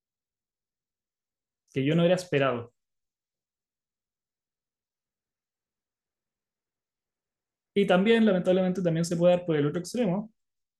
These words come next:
de sentirse ahogado y asfixiado. Es decir,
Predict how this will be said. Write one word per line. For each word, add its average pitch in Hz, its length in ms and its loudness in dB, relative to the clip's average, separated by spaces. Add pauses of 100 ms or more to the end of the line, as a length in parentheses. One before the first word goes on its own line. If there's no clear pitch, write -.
(1040)
de 151 120 -2
sentirse 143 360 -2
ahogado 131 440 -2 (460)
y 147 60 -2
asfixiado. 123 640 -6 (1800)
Es 165 160 0
decir, 160 480 -2